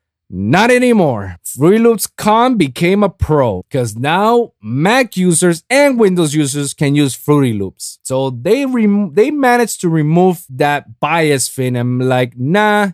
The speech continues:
let's have anybody who's a Windows and a Mac user have Fruity Loops." So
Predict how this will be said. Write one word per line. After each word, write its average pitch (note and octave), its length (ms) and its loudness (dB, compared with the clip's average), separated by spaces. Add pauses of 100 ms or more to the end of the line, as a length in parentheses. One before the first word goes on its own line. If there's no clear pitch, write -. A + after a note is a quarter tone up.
(140)
let's F#3+ 240 0
have A3+ 420 -2
anybody A3 400 2
who's G#3 160 2
a G3 60 2
Windows F#3+ 400 2
and D#3+ 100 2
a D#3 60 2
Mac E3+ 280 -2
user E3+ 440 -2
have D#3+ 360 -4
Fruity C#3 260 2
Loops." G2+ 240 -8
So B2+ 300 -4